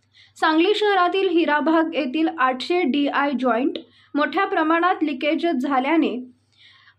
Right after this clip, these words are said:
तेरा सात दोन हजार चोवीस रोजी व दिनांक चौदा सात दोन हजार चोवीस रोजी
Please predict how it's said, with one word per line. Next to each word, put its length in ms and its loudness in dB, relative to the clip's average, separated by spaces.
तेरा 520 2
सात 280 0
दोन 260 2
हजार 340 2
चोवीस 440 0
रोजी 480 -2
व 100 0
दिनांक 460 0
चौदा 420 0
सात 240 0
दोन 260 2
हजार 300 0
चोवीस 480 -2
रोजी 440 -4